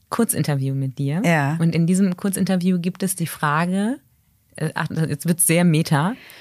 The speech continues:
Speaker 1: Was hätten wir dich eigentlich fragen sollen?
Speaker 2: Mhm.
Speaker 1: Deine Antwort auf diese Frage ist, "Kadi, bist du so stark, wie du tust?"
Speaker 2: <laughs>
Speaker 1: Und das frage ich dich jetzt, ergänzt durch
Speaker 2: Geil, von
Speaker 1: und
Speaker 2: wann ist das denn?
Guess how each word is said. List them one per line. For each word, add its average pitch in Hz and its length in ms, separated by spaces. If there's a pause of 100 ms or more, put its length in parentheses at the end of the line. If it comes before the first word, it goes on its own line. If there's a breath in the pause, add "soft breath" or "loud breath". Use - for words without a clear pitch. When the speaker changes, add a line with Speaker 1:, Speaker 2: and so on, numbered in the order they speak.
(160 loud breath)
Speaker 1:
Was 185 300
hätten 208 320
wir 170 140
dich 160 300
eigentlich 156 540
fragen 131 500
sollen? 95 480 (760 soft breath)
Speaker 2:
Mhm. 175 120
Speaker 1:
Deine 143 280
Antwort 233 300
auf 185 100
diese 156 220
Frage 160 380
ist, - 360 (640 loud breath)
"Kadi, 185 360
bist 170 280
du 175 60
so 151 140
stark, 143 460
wie 151 100
du 151 100
tust?" - 520 (400)
Speaker 2:
<laughs> 214 380
Speaker 1:
Und 165 160
das 175 160
frage 233 240
ich 262 100
dich 240 160
jetzt, 262 240
ergänzt 185 480
durch 208 200
Speaker 2:
Geil, 190 100
von 175 140
Speaker 1:
und - 80
Speaker 2:
wann 196 100
ist 208 200
das 208 200
denn? 170 300